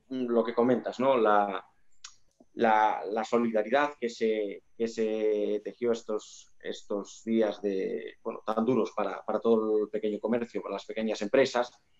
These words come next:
eh, posiblemente yo también soy un poco escéptico a la,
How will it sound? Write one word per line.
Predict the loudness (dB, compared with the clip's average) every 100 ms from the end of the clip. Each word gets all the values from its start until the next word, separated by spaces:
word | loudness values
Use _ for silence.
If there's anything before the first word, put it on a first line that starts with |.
| _ -6 4
eh, | 8 10 10 10 6 0 -4 -12 _ _ -20 -20 -20 -20 -20 -20 -20 -20 -10
posiblemente | -6 -2 0 0 -2 0
yo | 2 0 0
también | 2 4 2
soy | 0
un | 2
poco | 2 0
escéptico | 0 0 -2 -4 -2 0
a | 0
la, | 0 0